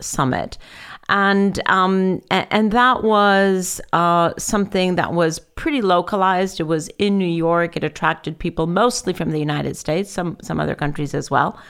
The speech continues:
Um, and it was a, a, a march, a very peaceful, I think, very constructive march. What I think is, uh,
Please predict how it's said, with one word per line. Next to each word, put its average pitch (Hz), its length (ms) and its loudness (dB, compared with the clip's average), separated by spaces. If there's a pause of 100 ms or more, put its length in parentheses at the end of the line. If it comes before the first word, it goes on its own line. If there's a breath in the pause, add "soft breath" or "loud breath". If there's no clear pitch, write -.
(440 loud breath)
Um, 214 300 0
and 233 160 0
it 220 120 -2
was 233 300 2
a, 233 40 4
a, 220 480 2
a - 60 2
march, 254 340 0
a 233 40 -2
very 214 260 2
peaceful, 214 640 0
I 190 80 2
think, 190 240 -2
very 175 180 2
constructive 165 640 -4
march. 143 320 -2 (400 loud breath)
What 247 280 2
I 233 180 2
think 302 520 -2
is, 202 600 4
uh, 180 300 2